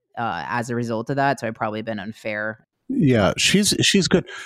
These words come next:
Speaker 2: Now, people in South Dakota tell me that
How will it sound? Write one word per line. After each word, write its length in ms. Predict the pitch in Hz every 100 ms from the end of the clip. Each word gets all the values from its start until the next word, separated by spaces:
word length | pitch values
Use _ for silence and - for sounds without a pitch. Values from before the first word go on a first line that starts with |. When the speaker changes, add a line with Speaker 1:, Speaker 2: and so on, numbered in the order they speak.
| -
Speaker 2:
Now, 360 | 151 147 120 120
people 380 | - 202 - 190
in 260 | 131 147 147
South 300 | 156 139 -
Dakota 320 | - 135 120
tell 320 | - 127 127
me 520 | 110 113 117 95 85 90
that 480 | 98 98 95 92 85